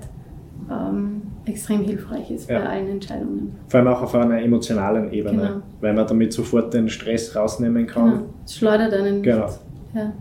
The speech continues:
Speaker 2: Finde ich, finde ich auch so.
Speaker 1: Ja.
Speaker 2: Hast du, hast du einen Kraftort?
Speaker 1: Kraftorte. <laughs> Also der
Speaker 2: Orte,
Speaker 1: Wald,
Speaker 2: also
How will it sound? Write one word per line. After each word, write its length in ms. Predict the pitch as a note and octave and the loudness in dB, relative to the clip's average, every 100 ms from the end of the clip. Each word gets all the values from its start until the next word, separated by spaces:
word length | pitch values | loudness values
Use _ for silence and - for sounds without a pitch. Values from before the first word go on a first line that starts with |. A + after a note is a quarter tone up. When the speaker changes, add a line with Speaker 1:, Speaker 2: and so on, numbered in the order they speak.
| - | -14
Speaker 2:
Finde 360 | - - B2 A#2+ | -10 2 4 6
ich, 80 | A2+ | 4
finde 180 | A#2+ A#2 | 2 2
ich 40 | |
auch 100 | G#2 | 2
so. 100 | A2 | 0
Speaker 1:
Ja. 220 | G#2 A2+ | -4 -2
Speaker 2:
Hast 140 | G#2+ B2+ | 6 8
du, 200 | C3 B2+ | 8 6
hast 160 | A#2+ | 2
du 60 | C3+ | 0
einen 80 | C3+ | 2
Kraftort? 520 | A#2 - B2 - - - - - - - - - - - - - - - - - | 0 2 4 4 0 -14 -16 -16 -16 -16 -16 -14 -14 -16 -16 -16 -14 -14 -14 -2
Speaker 1:
Kraftorte. 1120 | A3+ A3+ - - G#3+ G#3 G#3 - G3+ - F3 - - | 2 4 4 2 2 2 -2 -4 -2 0 0 -2 4
<laughs> 260 | A3 A#3 - | 6 6 4
Also 160 | G3+ | 4
der 80 | G#3 | 4
Speaker 2:
Orte, 120 | G#3 C3 | 8 8
Speaker 1:
Wald, 140 | A3 | 8
Speaker 2:
also 40 | A#3 | 6